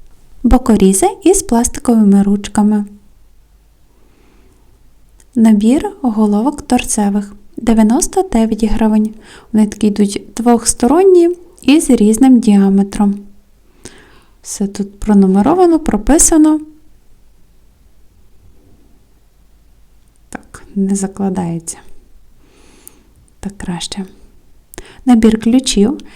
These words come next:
сімдесят сім гривень. Теж вони йдуть різного діаметру. Сто сорок дев'ять гривень лещата слюсарські.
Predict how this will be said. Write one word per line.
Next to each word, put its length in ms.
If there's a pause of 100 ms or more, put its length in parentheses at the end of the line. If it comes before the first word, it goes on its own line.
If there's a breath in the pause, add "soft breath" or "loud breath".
(140 loud breath)
сімдесят 680
сім 300
гривень. 420
Теж 300
вони 200
йдуть 280
різного 480
діаметру. 680 (2500)
Сто 240
сорок 380
дев'ять 380
гривень 360 (140)
лещата 600
слюсарські. 760